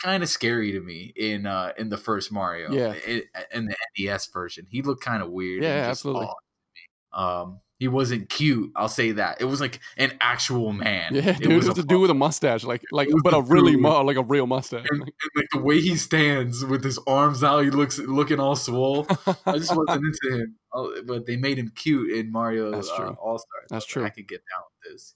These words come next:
Speaker 1: He's adorable."
Speaker 2: So, so that was the, the first one you remember in the house. What about the first, what about the one that you have, like, the, the most memories with? I guess we call it that. Like,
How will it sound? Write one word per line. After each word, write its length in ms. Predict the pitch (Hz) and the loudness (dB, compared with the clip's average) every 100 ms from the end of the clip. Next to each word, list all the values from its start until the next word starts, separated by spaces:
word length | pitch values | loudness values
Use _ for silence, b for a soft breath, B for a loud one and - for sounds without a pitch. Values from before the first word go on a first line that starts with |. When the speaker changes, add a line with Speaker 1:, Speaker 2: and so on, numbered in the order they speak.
| _ | _
Speaker 1:
He's 160 | 107 101 | -18 -18
adorable." 280 | 95 - _ - | -20 -20 _ -8
Speaker 2:
So, 400 | - 151 143 - - | -2 0 0 -4 -8
so 180 | - 143 | -4 0
that 180 | 151 165 | 0 0
was 140 | 160 | -2
the, 160 | 165 143 | -2 -2
the 100 | 143 | -6
first 220 | 151 165 180 | -4 -4 -2
one 100 | 151 | 0
you 100 | 143 | 0
remember 280 | 135 139 135 | 2 0 0
in 60 | |
the 80 | 123 | -2
house. 300 | 127 135 - | -2 -2 -2
What 120 | 147 | 0
about 200 | 170 190 175 | 2 0 0
the 60 | |
first, 300 | - 165 151 | -2 0 0
what 280 | 156 - 160 | -4 -2 2
about 220 | 190 202 | 4 2
the 80 | 180 | 4
one 220 | 147 151 | 4 4
that 120 | 147 131 | 2 0
you 100 | 143 | 0
have, 220 | 139 117 | 2 0
like, 220 | 127 123 | -2 -2
the, 140 | 131 110 | -4 -4
the 440 | - 123 104 98 | -2 0 0 -2
most 420 | 107 107 113 110 | -8 -6 -6 -6
memories 480 | 120 107 104 101 98 | -8 -6 -6 -8 -8
with? 120 | 113 110 | -8 -6
I 80 | |
guess 180 | 113 147 | -4 -2
we 80 | 151 | -2
call 180 | 147 120 | 0 0
it 60 | 120 | 0
that. 180 | 110 | -2
Like, 200 | 123 117 | -2 -6